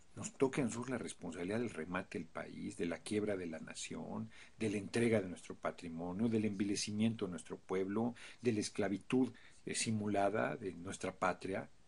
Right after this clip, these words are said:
Hombre, ¿cómo vamos a callarnos frente a eso? ¿Cómo no vamos a luchar? ¿Cómo no vamos a, por lo menos, oponer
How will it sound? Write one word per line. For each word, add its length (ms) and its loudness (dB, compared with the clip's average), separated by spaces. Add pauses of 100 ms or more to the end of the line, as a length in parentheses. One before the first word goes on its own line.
(380)
Hombre, 400 0
¿cómo 240 0
vamos 220 -2
a 100 -2
callarnos 600 2
frente 300 -6
a 60 -6
eso? 300 -4
¿Cómo 220 4
no 120 8
vamos 360 6
a 60 8
luchar? 640 2 (260)
¿Cómo 220 12
no 120 10
vamos 320 6
a, 140 2
por 160 10
lo 120 12
menos, 480 6
oponer 720 8